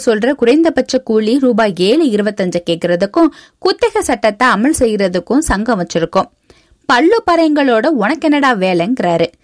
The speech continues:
"பல்லு பறையங்கள்லாம் மனுஷங்க இல்லையா? எல்லாம் உங்க ஐயா முகத்துக்காக பாக்கோம், இல்லைன்னா சங்கதி வேற. கடைசி வரைக்கும் அதையே பாரு." "எதுக்கும் ஒரு அளவு உண்டுமா? இவர்கிட்ட அடியாளி இருந்தா எங்க கிட்ட விவசாய தொழிலாளிங்க இருக்காங்க.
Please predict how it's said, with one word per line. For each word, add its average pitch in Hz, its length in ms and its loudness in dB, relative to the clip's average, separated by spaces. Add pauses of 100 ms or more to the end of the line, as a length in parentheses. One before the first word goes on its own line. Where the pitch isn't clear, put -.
(400)
"பல்லு 330 320 2
பறையங்கள்லாம் 285 680 2
மனுஷங்க 254 360 0
இல்லையா? 214 480 0 (460)
எல்லாம் 220 560 0
உங்க 208 180 0
ஐயா 226 400 2
முகத்துக்காக 214 720 -2
பாக்கோம், 202 380 -4 (420)
இல்லைன்னா 180 400 -2
சங்கதி 226 520 0
வேற. 196 340 -2 (520)
கடைசி 165 400 -2
வரைக்கும் 196 560 -2
அதையே 175 380 -2
பாரு." 202 460 -2 (840)
"எதுக்கும் 427 380 2
ஒரு 277 140 0
அளவு 294 440 0
உண்டுமா? 170 360 0 (520)
இவர்கிட்ட 285 480 0
அடியாளி 302 440 2
இருந்தா 277 380 2 (420)
எங்க 262 300 2
கிட்ட 214 260 -2
விவசாய 262 600 2
தொழிலாளிங்க 196 560 0
இருக்காங்க. 165 540 -4